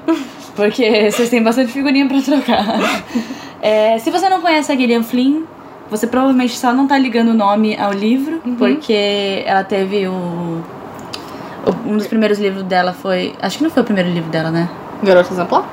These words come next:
Speaker 2: É.
Speaker 1: Não sei, acho que, não, acho que não foi, não. Acho que foi o terceiro, o segundo, sei lá.
Speaker 2: Bom, Garota Exemplar, é, é uma história dela, foi adaptada pro cinema há uns tempos aí atrás. A, a Gillian também escreveu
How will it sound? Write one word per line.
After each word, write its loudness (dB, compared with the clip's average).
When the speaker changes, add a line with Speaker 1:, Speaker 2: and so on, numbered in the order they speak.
Speaker 2:
É. 6
Speaker 1:
Não -2
sei, -2
acho -4
que, 0
não, 6
acho 0
que -2
não 2
foi, 0
não. 0
Acho -6
que -8
foi -2
o -8
terceiro, 2
o -12
segundo, -2
sei -2
lá. -2
Speaker 2:
Bom, 2
Garota 2
Exemplar, 2
é, 2
é 4
uma 4
história 2
dela, 2
foi 2
adaptada 2
pro -8
cinema 0
há 2
uns -2
tempos -2
aí 4
atrás. 2
A, 2
a 4
Gillian 2
também 2
escreveu 0